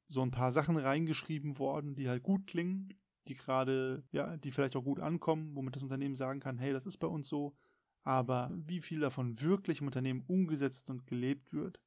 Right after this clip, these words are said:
das kann eine Lücke sein, die kann riesengroß sein. Und da würde ich nichts drauf geben, bis ich's nicht selber bei einem Unternehmen gesehen hab, ob sie so nachhaltig sind oder halt auch nicht. Wie nachhaltig kann zum Beispiel ein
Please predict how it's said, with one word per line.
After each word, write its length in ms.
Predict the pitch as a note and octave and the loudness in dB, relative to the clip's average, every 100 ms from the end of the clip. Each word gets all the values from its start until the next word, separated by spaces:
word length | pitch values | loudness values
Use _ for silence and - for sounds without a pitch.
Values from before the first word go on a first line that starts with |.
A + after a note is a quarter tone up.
| _ _ _ _ _ - | _ _ _ _ _ -2
das 260 | B2+ - | -2 -2
kann 320 | - B2+ C3 C3 | 0 0 0 -2
eine 440 | B2 B2 B2 B2 | -2 -2 -2 -2
Lücke 360 | A#2+ F3+ F#3+ E3 | 2 2 4 2
sein, 540 | C3 C3 B2+ B2+ B2+ - | 4 0 -2 -4 -8 -12
die 140 | C3+ | -12
kann 240 | B2+ B2+ | -6 -6
riesengroß 880 | A#2 C3 E3+ E3+ D#3 C#3+ - C#3 C3 | -4 -4 -4 -4 -6 -6 -2 0 0
sein. 340 | C3 B2 B2+ C3 - | -2 -2 -4 -10 -4
Und 420 | B2+ B2 A#2+ A#2+ _ _ | 0 0 -2 -6 _ _
da 180 | B2+ A#2 | -4 0
würde 160 | C3 B2+ | 0 0
ich 100 | C3+ | -2
nichts 220 | C3+ - | -4 -2
drauf 240 | C3+ B2+ | -2 -2
geben, 340 | C3 B2+ B2 A#2+ | 0 0 0 -4
bis 140 | B2 | -6
ich's 140 | B2 | -6
nicht 100 | A#2+ | -4
selber 220 | A#2 A#2+ B2+ | 0 2 0
bei 60 | |
einem 100 | C#3+ | -2
Unternehmen 400 | C#3 B2 B2 A#2+ | -4 -2 -2 0
gesehen 300 | A#2+ A#2 C3 | -2 2 2
hab, 200 | A#2+ A#2 _ _ _ _ - G3+ | 2 -2 _ _ _ _ -20 -10
ob 180 | A3+ C3+ | -2 -2
sie 120 | - | -2
so 120 | B2 B2 | 2 4
nachhaltig 540 | B2 A#2 B2+ A#2 B2 | 4 4 2 2 0
sind 180 | B2+ B2 | -2 0
oder 160 | A#2+ | 0
halt 140 | A2+ A#2 | 0 -4
auch 100 | A2+ | -4
nicht. 260 | A2+ - _ | -4 -6 _
Wie 220 | - D3+ | 0 4
nachhaltig 760 | D#3 D3+ B2+ C#3 C#3 C#3 C#3 C3 | 6 4 4 4 4 2 0 0
kann 200 | C#3 C3+ | 0 2
zum 200 | B2+ C3 | 0 2
Beispiel 480 | B2 B2+ - C3 C#3 | 2 2 0 -2 0
ein 400 | C3 B2 B2 B2 | 0 0 -2 -6